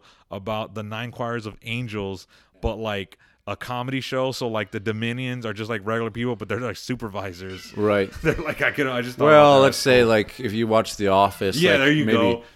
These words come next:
Speaker 1: The
Speaker 2: Michael S-,
Speaker 1: Dominion.
Speaker 2: yeah, M-,
Speaker 1: <laughs>
Speaker 2: Michael Scott
Speaker 1: Scott.
Speaker 2: might be the
Speaker 1: He's a
Speaker 2: Dominion, and then,
Speaker 1: Dominion,
Speaker 2: and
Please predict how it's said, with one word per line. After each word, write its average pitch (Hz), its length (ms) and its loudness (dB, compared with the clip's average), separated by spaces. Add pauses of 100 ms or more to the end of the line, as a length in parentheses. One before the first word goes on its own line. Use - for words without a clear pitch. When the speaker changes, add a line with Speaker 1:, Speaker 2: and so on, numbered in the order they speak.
(120)
Speaker 1:
The 104 120 2
Speaker 2:
Michael 123 240 4
S-, 131 180 4
Speaker 1:
Dominion. 123 180 -8
Speaker 2:
yeah, 110 380 2
M-, 110 80 -4
Speaker 1:
<laughs> - 0 -
Speaker 2:
Michael 120 300 2
Scott 110 400 2
Speaker 1:
Scott. 107 100 -8
Speaker 2:
might 107 220 -2
be 107 120 0
the 101 120 0 (100)
Speaker 1:
He's 101 280 0
a 147 100 0
Speaker 2:
Dominion, - 40 0
and - 0 -
then, 123 80 0 (220)
Speaker 1:
Dominion, 107 240 0
Speaker 2:
and 113 80 -10